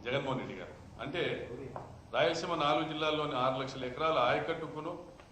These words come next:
మరియు దాదాపుగా ఆరేడు వందల చెరువులకును మరి కొత్తగా ఏర్పడినటువంటి లిఫ్ట్ ఇరిగేషన్ స్కీమ్లు అన్నిటికీ కలిపి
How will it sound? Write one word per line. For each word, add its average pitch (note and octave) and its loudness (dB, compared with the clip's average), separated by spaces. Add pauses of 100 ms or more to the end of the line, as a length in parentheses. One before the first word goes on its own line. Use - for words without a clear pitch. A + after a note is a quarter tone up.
(120)
మరియు C#3+ -2
దాదాపుగా C#3+ 2
ఆరేడు B2+ 2
వందల A#2+ -2 (280)
చెరువులకును D3 0 (600)
మరి C3+ -2
కొత్తగా B2+ -2
ఏర్పడినటువంటి C3+ -2
లిఫ్ట్ B2 -10
ఇరిగేషన్ C3+ -6
స్కీమ్లు C3+ -6
అన్నిటికీ C#3+ -4
కలిపి C3+ -6